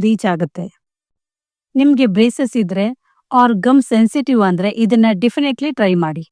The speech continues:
ಲಿಂಕ್ ಡಿಸ್ಕ್ರಿಪ್ಷನ್ ಅಲ್ಲಿದೆ. So overall ಹೇಳೋದಾದ್ರೆ, ನೀವು ನಿಜವಾಗ್ಲೂ ಓರಲ್ ಹೈಜೀನ್ ಕೇರ್ ಮಾಡ್ತೀರಾ ಅಂತ ಆದ್ರೆ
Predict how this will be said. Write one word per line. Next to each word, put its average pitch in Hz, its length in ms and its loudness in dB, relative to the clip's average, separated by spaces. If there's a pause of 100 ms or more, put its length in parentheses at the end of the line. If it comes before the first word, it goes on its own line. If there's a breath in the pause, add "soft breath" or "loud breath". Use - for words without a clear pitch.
(240)
ಲಿಂಕ್ 277 360 2
ಡಿಸ್ಕ್ರಿಪ್ಷನ್ 262 640 0
ಅಲ್ಲಿದೆ. 196 320 2 (640)
So 330 60 -2 (200)
overall 285 460 4
ಹೇಳೋದಾದ್ರೆ, 208 600 0
ನೀವು 226 220 0
ನಿಜವಾಗ್ಲೂ 247 720 0
ಓರಲ್ 247 320 2
ಹೈಜೀನ್ 226 420 -2
ಕೇರ್ 220 240 -4
ಮಾಡ್ತೀರಾ 202 460 -4
ಅಂತ 175 220 -6
ಆದ್ರೆ 160 260 -4